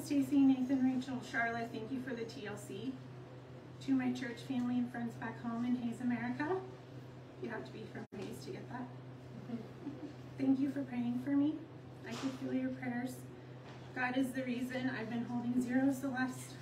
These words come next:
week and a half, and that I'm this close to remission and ringing this bell. To my husband, Eric. Oh. <laughs> Thank you for being patient with me.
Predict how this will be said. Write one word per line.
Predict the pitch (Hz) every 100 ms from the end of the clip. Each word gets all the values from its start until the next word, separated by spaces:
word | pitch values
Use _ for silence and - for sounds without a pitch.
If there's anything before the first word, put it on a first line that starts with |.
| -
week | 277 262
and | 320
a | 302
half, | 285 277 - - - - - - -
and | - 240
that | 233
I'm | 233 247
this | 269 -
close | 262 254 -
to | 262 262 -
remission | 247 233 220 -
and | 254 247
ringing | 220 208 226
this | 226 -
bell. | - - - - - - - - - - - -
To | 269
my | 254 262
husband, | 240 269 233 339 285 226
Eric. | 220 277 - - - - - 262 - - - - 226
Oh. | 185 - - - - - 262 - - -
<laughs> | 294 247 - - - - - - - - - - -
Thank | 285 277
you | 277 277
for | 302
being | 294 294
patient | 277 262 240 240
with | 226 226
me. | 233 233 240